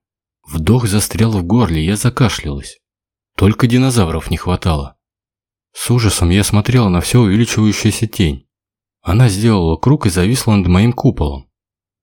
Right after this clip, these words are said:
Вздернув голову, увидела сквозь центральное отверстие серебристое пузо животного, распластавшего свои крылья и парящего прямо надо мной.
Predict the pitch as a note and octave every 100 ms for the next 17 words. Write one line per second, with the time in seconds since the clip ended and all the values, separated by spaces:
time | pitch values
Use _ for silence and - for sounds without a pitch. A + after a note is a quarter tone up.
0 | _ F2 A2 C#3+ G#2+ E2+ A#2 D3+ F2+ F2
1 | A2+ C3+ A2+ - - A2+ - F#2 A#2+ B2
2 | F2+ D#2+ C3 - - F2+ - E2 F#2 C3
3 | - A2 - A#2 A#2 A2 B2 A#2 - -
4 | C2+ C2+ _ _ _ _ _ _ - F2
5 | - F#2 - E3+ D#3 A#2 G#2 G2+ G#2 -
6 | C3+ D#3 G#2 - F#2 C#3 - G#2 - A2
7 | B2 A2+ A2 A2+ A#2 D#2+ C#2